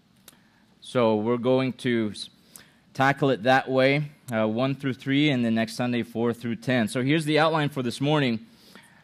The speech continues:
I want you guys to see three reminders of your hopeless condition before salvation. Okay, three reminders of your hopeless condition before salvation.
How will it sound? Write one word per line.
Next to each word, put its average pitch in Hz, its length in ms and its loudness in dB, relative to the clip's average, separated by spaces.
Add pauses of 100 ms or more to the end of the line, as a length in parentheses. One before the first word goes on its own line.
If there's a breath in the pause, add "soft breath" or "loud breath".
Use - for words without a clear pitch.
I 120 120 -2
want 151 280 0
you 147 100 0
guys 139 280 2
to 143 180 -4
see 143 180 2
three 147 420 4
reminders 156 1120 2 (840)
of 131 400 4
your 160 640 6
hopeless 131 800 0 (760 soft breath)
condition 135 720 0 (960)
before 123 320 -4
salvation. 117 720 0 (380)
Okay, 113 180 0
three 139 320 -2
reminders 156 880 0 (640 soft breath)
of 117 260 -2
your 123 180 2
hopeless 151 580 0
condition 143 600 0
before 120 360 0
salvation. 123 800 2